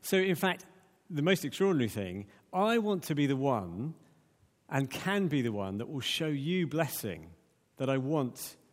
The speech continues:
you to have from the Lord. I'm gonna be the agent of the Lord's blessing.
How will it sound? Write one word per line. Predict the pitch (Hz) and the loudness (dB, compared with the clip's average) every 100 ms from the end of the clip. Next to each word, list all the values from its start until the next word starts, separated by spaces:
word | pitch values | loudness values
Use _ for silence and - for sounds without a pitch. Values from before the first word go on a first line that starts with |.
| _ - | _ -6
you | 123 | -4
to | 117 | -2
have | 120 113 | -2 -2
from | - 110 | -2 -4
the | 113 | -2
Lord. | 113 95 - | -4 -4 0
I'm | 170 | 0
gonna | 180 175 | 2 4
be | 170 | 2
the | 156 170 | 2 0
agent | 175 190 185 123 95 - - - _ _ | 2 4 2 0 -4 -8 -16 -18 _ _
of | 135 | -4
the | 123 | -2
Lord's | 123 113 - | -2 -2 -4
blessing. | 120 98 - 90 92 | -6 -8 -8 -14 -16